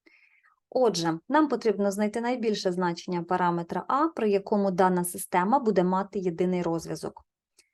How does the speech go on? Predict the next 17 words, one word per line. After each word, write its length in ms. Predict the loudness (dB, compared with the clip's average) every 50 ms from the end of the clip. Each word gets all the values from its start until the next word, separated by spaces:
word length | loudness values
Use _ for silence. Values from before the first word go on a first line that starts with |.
| _ _ _ _ _ _ _ _ _
Система 580 | -8 -6 -6 0 2 4 6 6 6 6 4
рівнянь 520 | 2 0 0 0 0 2 2 2 2 2 -2
з 100 | -4 -8
параметрами, 960 | -4 -2 0 2 2 2 4 4 2 2 2 -4 -4 -4 -4 -6 -6 -8 -10 -14 _ _ _ _ -10
м, 640 | -8 -6 -6 -4 -4 -4 -4 -4 -4 -6 -6 -8 -10 _ _ -20 _ _ _ _ _ _ _ _ _ _ _ -10
в, 120 | -8 -8 -8 -10 -14 -16 -18 _ _ _ _ _ _ _ _ _ _ _ _ _ _ _ _ _ _ -12
в 60 | -4
багатьох 640 | 0 0 2 2 2 -2 0 4 4 4 4 2 0
випадках 640 | 2 2 4 4 2 0 0 -2 -4 -4 -4 -2
розв'язується 720 | -2 -2 -2 0 2 2 2 2 0 -2 -4 -4 -2 -4
графічно. 680 | -4 -2 -2 -4 -6 -6 -14 -14 -12 -12 -12 -12 -14 -14 _ _ _ _ _ _ _ _ -20 -20 -20 -20 -20 -20 -20 _ _ _ _ _ _ _ _ _ -20 -12 -4
Тому 240 | 0 4 6 6 6
що 200 | 6 2 0 4
нам 240 | 4 4 4 4
тут 280 | 2 0 -6 -6 -6 -4
не 120 | -4 -4
потрібно, 680 | -2 -2 -4 0 4 4 6 6 6 6 6 6 4 0